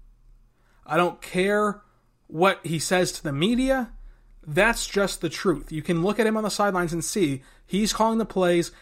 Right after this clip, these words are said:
and whenever the team goes on defense, he's on the bench with your quarterback talking over the plays. He's not even focusing on what's happening on the field.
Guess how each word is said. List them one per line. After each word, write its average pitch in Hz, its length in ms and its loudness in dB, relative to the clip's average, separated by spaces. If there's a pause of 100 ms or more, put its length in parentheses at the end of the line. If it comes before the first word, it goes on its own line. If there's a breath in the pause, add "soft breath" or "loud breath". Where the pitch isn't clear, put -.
(100)
and 165 280 0
whenever 165 260 2
the 151 80 -2
team 233 300 0
goes 214 160 6
on 202 140 2
defense, 196 420 -2 (200 soft breath)
he's 233 220 2
on 214 80 4
the 202 100 2
bench 185 300 0
with 180 80 -4
your 180 100 -2
quarterback 156 540 0
talking 156 380 -2
over 147 180 -4
the 147 100 -6
plays. 147 340 -6
He's 151 100 -4
not 180 100 0
even 185 160 0
focusing 175 680 -2 (380 soft breath)
on 165 140 2
what's 175 140 2
happening 165 320 0
on 151 80 -2
the 151 40 -4
field. 175 280 -4